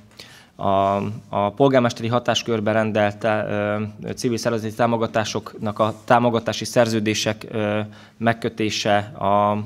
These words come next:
beadási ütemben, ö, megkötésre kerültek. Fordulok jegyzőasszonyhoz, hogy a bejelentésnél kell-e itt élnem, vagy,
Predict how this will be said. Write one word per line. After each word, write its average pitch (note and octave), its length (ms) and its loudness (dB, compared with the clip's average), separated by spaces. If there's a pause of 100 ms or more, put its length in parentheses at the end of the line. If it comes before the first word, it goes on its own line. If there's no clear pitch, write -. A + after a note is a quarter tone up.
(140)
beadási A#2 500 4
ütemben, G#2+ 580 2
ö, G#2 140 -4
megkötésre C#3+ 560 0
kerültek. E3+ 540 0 (420)
Fordulok C3 420 2
jegyzőasszonyhoz, A#2 680 2
hogy A#2+ 100 0
a A2+ 40 4
bejelentésnél A#2 640 4
kell-e A2 240 2
itt G#2+ 200 -4
élnem, A2+ 320 4
vagy, A2 320 -2